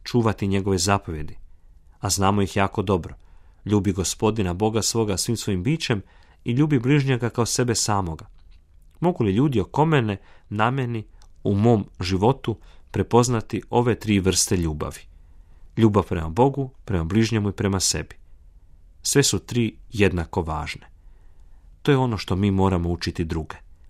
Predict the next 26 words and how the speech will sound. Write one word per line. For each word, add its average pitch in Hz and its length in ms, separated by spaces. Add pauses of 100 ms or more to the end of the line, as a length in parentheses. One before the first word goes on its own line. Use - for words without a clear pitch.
(140)
Naučiti 101 560
ih 92 200
ljubiti. 80 540 (540)
Naučiti 131 480
ih - 200 (160)
da 107 80
je 95 120
prava 147 300
ljubav 127 440
ona 147 320 (300)
kakvom 110 320
je 92 60
Krist - 440
ljubio 107 380
nas. 85 460 (640)
Iz 104 140
njegova 117 300
života 98 500 (340)
vidimo 127 440
da 98 120
je 92 220 (160)
njegova 123 400
ljubav 127 400
usmjerena 123 600
na 117 140
Oca. 107 320